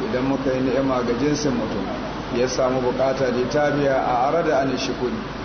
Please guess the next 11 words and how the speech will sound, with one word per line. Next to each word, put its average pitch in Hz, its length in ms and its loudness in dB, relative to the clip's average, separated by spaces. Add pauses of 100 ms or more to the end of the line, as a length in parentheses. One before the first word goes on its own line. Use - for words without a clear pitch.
sai 131 300 2
ya 120 80 2
kau 131 180 2
da 123 160 2
kai 123 140 0
daga 113 200 0 (120)
godiya, 113 320 0
maimakon 123 500 0
ya 123 140 0
dawo 127 260 2
ya 123 80 2